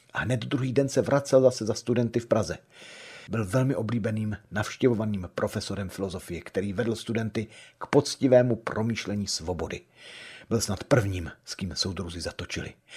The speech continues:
Hned osmadvacátého února devatenáct set čtyřicet osm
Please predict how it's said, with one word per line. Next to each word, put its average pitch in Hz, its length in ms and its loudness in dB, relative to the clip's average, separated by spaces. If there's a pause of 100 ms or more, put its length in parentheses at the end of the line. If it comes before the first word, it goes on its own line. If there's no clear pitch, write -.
(140)
Hned 135 280 0 (120)
osmadvacátého 120 960 4
února 120 360 0
devatenáct 110 520 -2
set 104 100 -6
čtyřicet - 500 -6
osm 127 400 0